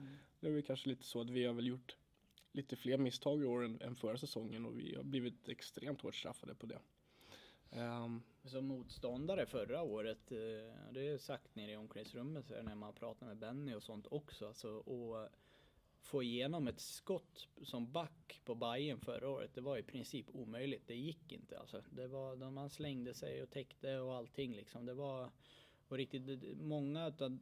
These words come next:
Speaker 1: i år så är det ju många skott som har fått gått igenom istället, liksom. Och tittar man hockeyn idag, liksom, att alla målvakter, det är samma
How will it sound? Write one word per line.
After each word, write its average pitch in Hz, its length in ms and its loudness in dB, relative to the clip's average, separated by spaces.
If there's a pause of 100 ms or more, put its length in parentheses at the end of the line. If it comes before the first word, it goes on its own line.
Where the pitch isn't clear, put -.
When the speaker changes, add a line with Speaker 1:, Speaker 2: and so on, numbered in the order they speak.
(300)
Speaker 1:
i 139 180 4
år 165 240 4
så - 120 0
är 127 40 4
det 131 80 2
ju 131 60 2
många 135 320 0
skott - 320 -4
som 127 120 0
har 120 60 0
fått 120 160 -8
gått 120 220 -4
igenom 135 500 2
istället, 110 360 -4
liksom. 123 320 -6
Och 123 140 -6
tittar 131 260 -2
man 156 140 -2
hockeyn 127 420 -4
idag, 127 420 0
liksom, 117 260 -4
att 123 200 -6 (680)
alla 143 260 4
målvakter, 135 640 4
det 143 40 0
är 131 40 0
samma 131 380 0